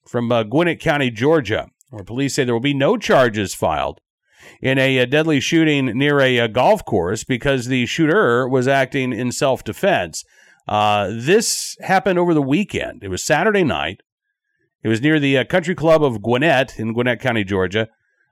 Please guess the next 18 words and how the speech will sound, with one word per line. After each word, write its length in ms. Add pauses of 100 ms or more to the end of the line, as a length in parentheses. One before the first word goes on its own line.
Uh, 280
it 40
was 140 (180)
just 140
about 140
six 180
forty-five 480
in 80
the 40
evening 380 (280)
in, 300
uh, 300
the 220
little 180
town 240
of, 100
uh, 100
Snellville. 880